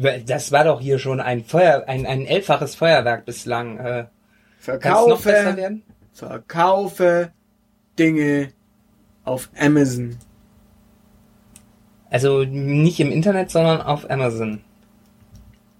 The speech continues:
Speaker 2: Genau, also mach quasi dich zum Händler. Das heißt auf Deutsch, du wirst zum Händler für Amazon.
Speaker 1: Ja.
Speaker 2: Ist jetzt nicht so, als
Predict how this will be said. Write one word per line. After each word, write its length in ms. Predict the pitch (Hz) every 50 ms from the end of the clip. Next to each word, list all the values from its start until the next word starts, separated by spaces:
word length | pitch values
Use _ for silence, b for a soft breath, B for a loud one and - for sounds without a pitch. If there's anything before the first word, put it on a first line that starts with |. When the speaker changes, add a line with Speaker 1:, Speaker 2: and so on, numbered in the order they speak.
| _ -
Speaker 2:
Genau, 320 | - 175 165 240 254 220
also 260 | 151 107 156 165 175 175
mach 500 | 180 180 196 208 220 226 - - - -
quasi 560 | 190 196 190 190 196 185 185 185 185 180 175
dich 420 | 170 175 - - 180 175 - - -
zum 200 | - 170 160 156
Händler. 460 | 156 156 160 170 170 165 156 147 139
Das 160 | 135 143 143
heißt 220 | 170 180 196 190
auf 80 | 170 -
Deutsch, 240 | 180 202 220 - - b b b b b b b b b -
du 240 | - 208 240 240 190
wirst 320 | 165 165 190 214 214 -
zum 140 | - 175 156
Händler 400 | 143 139 151 170 180 180 175 170
für 320 | - - 156 165 170 - -
Amazon. 720 | 151 165 180 180 165 151 143 147 147 143 143 - - - - _ _ _ _ _ _ _ _ _ _ _ _ -
Speaker 1:
Ja. 340 | - 127 123 127 135 165 - _ B B B B B B B
Speaker 2:
Ist 240 | - 247 330 359 359
jetzt 240 | 349 311 - 247 254
nicht 200 | 269 254 226 208
so, 200 | 214 254 254 254
als 300 | 214 196 196 - -